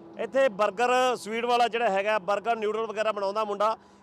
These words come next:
ਇਸ ਕੋਲ ਕੁਝ ਨੌਜਵਾਨ ਆ ਕੇ ਖੜਦੇ ਆ। ਇੱਕ ਗੱਡੀ ਹੈ, ਕਰੇਟਾ ਗੱਡੀ ਦੇ ਮੌਜੂਦ ਹੁੰਦੇ ਆ, ਉਹ ਕੁਝ ਲੈ ਰਹੇ ਆ। ਇੱਧਰੋਂ ਪੁਲਿਸ ਆ ਜਾਂਦੀ ਹੈ।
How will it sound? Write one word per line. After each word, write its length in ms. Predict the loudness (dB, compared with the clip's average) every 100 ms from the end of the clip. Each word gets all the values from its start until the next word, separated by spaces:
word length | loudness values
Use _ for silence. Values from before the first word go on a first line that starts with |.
| 0
ਇਸ 200 | 0 0
ਕੋਲ 220 | 0 0
ਕੁਝ 180 | 0 -2
ਨੌਜਵਾਨ 500 | 2 2 2 0 0
ਆ 100 | 0
ਕੇ 120 | -2
ਖੜਦੇ 320 | -4 -4 -2
ਆ। 40 |
ਇੱਕ 120 | -4 -6
ਗੱਡੀ 440 | -6 -4 -2 2
ਹੈ, 140 | 2
ਕਰੇਟਾ 560 | 2 -2 -2 -2 0 0
ਗੱਡੀ 260 | 0 -2 -4
ਦੇ 100 | -4
ਮੌਜੂਦ 340 | -4 -6 -4
ਹੁੰਦੇ 240 | -4 0
ਆ, 140 | 0 0 -4 _ -20 -4
ਉਹ 160 | 0 0
ਕੁਝ 200 | -2 -4
ਲੈ 300 | -2 0 2
ਰਹੇ 140 | 2
ਆ। 180 | 4 4
ਇੱਧਰੋਂ 240 | 0 -2
ਪੁਲਿਸ 280 | -2 -4 0
ਆ 140 | 2
ਜਾਂਦੀ 320 | 2 0 -2 0
ਹੈ। 140 | 0